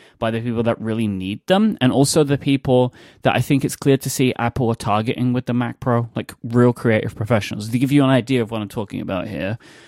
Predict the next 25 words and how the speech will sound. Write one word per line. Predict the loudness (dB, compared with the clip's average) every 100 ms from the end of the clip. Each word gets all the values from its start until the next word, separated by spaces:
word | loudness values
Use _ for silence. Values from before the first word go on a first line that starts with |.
| -20 -8
um, | -4 -4 -2
I | -2
got | 0 -2
to | -6
speak | -6 -6 -6
to | -8 -4 -4 -4
Thomas | -2 -2 -2 -2
Carter | -2 -2 -2 -6
of | -6
Trim | -6 -4 -4
Editing, | -6 -8 -8 -6 -4
who | -2
was | -2 0
actually | -2 -6 -6 -6
previously | -4 -4 -4 -2
on | -2 -2
Mac | -6 -8
Power | -8 -6
Users | -6 -8 -8
when | -8
the | -6
Mac | -6 -8
Pro | -6 -6
came | -6 -8
out. | -6 -8